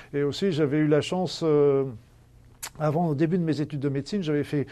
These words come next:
plusieurs, euh, pour gagner de l'argent également pendant, pendant mes vacances, euh, entre guillemets, parce qu'on n'avait pas beaucoup de vacances universitaires, mais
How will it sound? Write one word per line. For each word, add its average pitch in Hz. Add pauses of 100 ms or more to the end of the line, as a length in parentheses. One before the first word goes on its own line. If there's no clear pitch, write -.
(280)
plusieurs, 156
euh, 131
pour 123
gagner 127
de 107
l'argent 120
également 131
pendant, 127
pendant 131
mes 127
vacances, 160
euh, 120
entre 110
guillemets, 117
parce 117
qu'on 123
n'avait 117
pas 143
beaucoup 123
de 113
vacances 127
universitaires, 123
mais 151